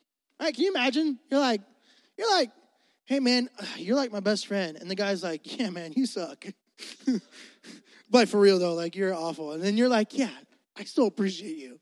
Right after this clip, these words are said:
No, no one wants to be around that guy, all right? You wanna know the person I wanna be around?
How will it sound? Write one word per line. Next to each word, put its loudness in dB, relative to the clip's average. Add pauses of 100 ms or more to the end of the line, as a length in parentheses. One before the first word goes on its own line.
(100)
No, 0 (300)
no 0
one -6
wants -4
to -12
be 0
around -2
that -6
guy, -10 (180)
all -4
right? 2 (460)
You 8
wanna 2
know 6
the 4
person 4
I 4
wanna 2
be 4
around? 2